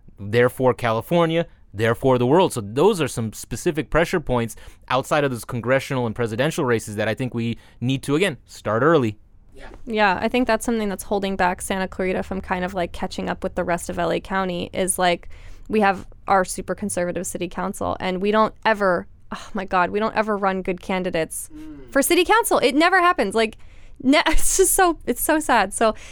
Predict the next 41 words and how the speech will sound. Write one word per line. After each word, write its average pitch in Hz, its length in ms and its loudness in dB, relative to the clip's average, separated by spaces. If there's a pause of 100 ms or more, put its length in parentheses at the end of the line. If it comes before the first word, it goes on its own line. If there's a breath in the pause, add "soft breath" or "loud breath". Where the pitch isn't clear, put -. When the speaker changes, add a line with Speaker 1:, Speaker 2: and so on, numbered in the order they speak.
(100)
Speaker 3:
yeah, 277 120 4
I 254 60 2
think 269 180 2
that's 240 180 2
definitely 214 320 0
something 208 260 -4
I 202 140 2
would 196 100 -4
focus 202 320 -6
on 185 100 -4
in 190 60 -6
Santa 185 200 -6
Clarita 180 240 -4
would 180 120 -4
be, 180 120 -2
like, 175 160 0
running 190 540 0 (240 loud breath)
really 202 440 4
good, 175 400 2
strong, 214 720 2
progressive 185 520 -2
candidates, 175 800 -6 (480 soft breath)
um, 170 340 2
for 208 140 -6
city, 190 220 -4
or 220 80 2
hoping 208 380 0
that 185 100 -4
they 185 80 -4
would - 160 -8
challenge - 380 -6
our, - 340 -4
Speaker 2:
Mm-hmm. - 180 -14
Speaker 3:
you 226 100 -6
know, 131 260 -6
s-, - 260 -12
current - 260 -6
city - 180 -8
council. - 500 -8 (400 soft breath)
Um, 190 380 0
so 175 460 0